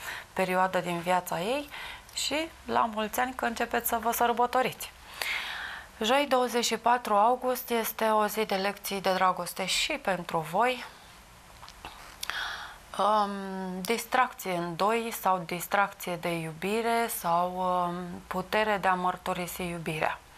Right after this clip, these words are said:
Vineri, douăzeci și cinci august, Saturn iese din mersul retrograd, din punctul vostru de vedere, în tot ceea ce se referă la prieteni și nevoia de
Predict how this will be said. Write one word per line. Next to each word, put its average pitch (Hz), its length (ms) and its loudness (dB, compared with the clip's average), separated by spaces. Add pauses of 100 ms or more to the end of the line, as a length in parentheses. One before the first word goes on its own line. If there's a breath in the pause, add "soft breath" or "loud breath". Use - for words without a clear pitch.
(600 loud breath)
Vineri, 262 440 0
douăzeci 220 400 2
și 208 160 -4
cinci 185 320 -4
august, 226 340 2
Saturn 196 420 0
iese 190 360 -2
din 175 200 -4
mersul 170 440 -2
retrograd, 185 800 0
din 185 180 -8
punctul 202 400 -4
vostru 220 360 0
de 175 220 -4
vedere, 208 520 0
în 233 300 0 (360)
tot 214 220 0
ceea 196 220 0
ce 185 160 -6
se - 160 -6
referă 185 560 2
la 196 260 4 (680 loud breath)
prieteni 220 580 0
și - 280 -2
nevoia 190 440 4
de 180 580 2